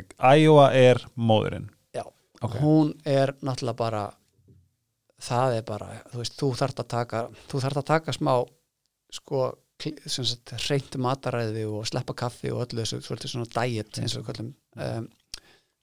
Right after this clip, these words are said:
Speaker 2: fyrir sveppina,
Speaker 1: Mhm.
Speaker 2: en þú þarft að gera það alveg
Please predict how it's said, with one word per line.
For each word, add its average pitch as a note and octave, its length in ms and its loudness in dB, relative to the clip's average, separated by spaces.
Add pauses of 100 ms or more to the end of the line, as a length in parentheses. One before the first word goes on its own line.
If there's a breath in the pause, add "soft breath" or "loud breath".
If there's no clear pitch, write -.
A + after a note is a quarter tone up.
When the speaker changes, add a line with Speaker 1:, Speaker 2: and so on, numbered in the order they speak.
(120)
Speaker 2:
fyrir B2 400 -2 (1000)
sveppina, B2 400 -2 (100)
Speaker 1:
Mhm. G2+ 300 -4
Speaker 2:
en A#2+ 80 0
þú A#2+ 80 0
þarft - 140 -8
að A#2+ 40 -8
gera A#2 160 -2
það G#2+ 240 -6
alveg G#2 180 -10